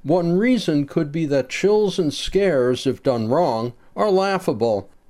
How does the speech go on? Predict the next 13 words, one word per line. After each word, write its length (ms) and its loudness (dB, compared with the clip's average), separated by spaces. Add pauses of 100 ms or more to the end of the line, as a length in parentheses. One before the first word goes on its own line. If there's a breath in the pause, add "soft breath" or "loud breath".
and 200 0
it's 180 -4
hard 340 0
to 100 -6
get 220 -2
the 100 -6
timing 540 -2
perfect 640 -2
without 420 -2
the 200 -4
editing 540 0
of 120 -6
celluloid 840 0